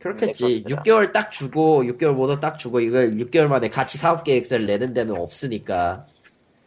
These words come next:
Speaker 1: 최소, 최소 스팀에서 워크샵을 꺼내놓고 뭐 하고 있는 동안에 베데스다가 봤고 그거를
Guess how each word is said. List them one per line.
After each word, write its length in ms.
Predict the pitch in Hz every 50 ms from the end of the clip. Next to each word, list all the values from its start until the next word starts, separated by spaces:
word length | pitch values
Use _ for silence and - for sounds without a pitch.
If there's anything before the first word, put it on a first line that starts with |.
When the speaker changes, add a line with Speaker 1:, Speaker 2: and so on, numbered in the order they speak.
| _ _ _
Speaker 1:
최소, 800 | - - 247 254 247 247 226 214 214 214 208 196 175 139 107 - - - _ _ _ _ _ _
최소 360 | - - - 247 247 240 220 214
스팀에서 680 | - - - - 247 226 220 208 196 202 190 175 160 143
워크샵을 600 | 123 120 123 - 170 160 - 165 147 147 143 147
꺼내놓고 640 | 156 165 175 180 165 139 - - - - 139 135
뭐 180 | 120 110 117 120
하고 320 | 123 - 202 208 202 214
있는 280 | 175 135 139 151 147 135
동안에 340 | - 135 131 139 131 131 113
베데스다가 640 | - 110 104 135 147 147 - - 139 123 117 113
봤고 460 | - 101 104 117 - - - 147 139
그거를 640 | 147 - 113 120 139 139 127 135 143 160 156 151 -